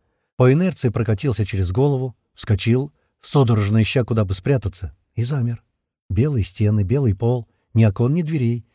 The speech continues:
и воды тоже не было, но светло. И ни одна рана на его теле больше не болела, ни старые, ни новые. Ребра срослись, и даже царапины не зудели. Вдруг прозвучал звонок, привлекая к себе все еще воинственное внимание Сергея,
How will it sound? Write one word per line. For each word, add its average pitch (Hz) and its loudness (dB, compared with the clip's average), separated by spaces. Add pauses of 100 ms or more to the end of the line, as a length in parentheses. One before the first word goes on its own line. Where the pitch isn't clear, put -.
(240)
и 107 0
воды 113 4
тоже 190 -2
не 180 2
было, 82 -4 (480)
но 104 2
светло. 95 -4 (600)
И 120 2
ни 117 4
одна 107 2
рана 117 2
на 110 2
его 110 2
теле 120 -2
больше 120 -2
не 117 0
болела, 110 -2 (380)
ни 202 2
старые, 131 -2
ни 123 0
новые. 117 -2 (400)
Ребра 110 2
срослись, 123 -4
и - -2
даже 117 0
царапины 165 0
не 147 2
зудели. 95 -4 (720)
Вдруг 101 0
прозвучал 107 0
звонок, 113 -2 (240)
привлекая 139 0
к - -10
себе 147 -4
все - -4
еще 127 -2
воинственное 147 0
внимание 113 0
Сергея, 110 -4